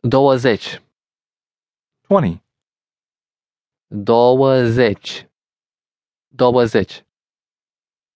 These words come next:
Speaker 2: Next we have
Speaker 1: Treizeci.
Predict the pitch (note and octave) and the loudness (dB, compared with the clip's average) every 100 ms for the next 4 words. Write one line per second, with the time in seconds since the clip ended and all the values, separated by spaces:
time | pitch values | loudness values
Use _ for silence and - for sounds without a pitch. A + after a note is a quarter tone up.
0 | _ D3 F3+ - G#2+ F#2+ F#2+ F#2 - _ | _ -4 -4 -2 -4 -2 -2 -4 -10 _
1 | _ _ _ _ _ _ _ _ _ _ | _ _ _ _ _ _ _ _ _ _
2 | _ - C#3 B2+ A#2 G#2+ - - | _ -6 -2 0 0 -2 -4 -18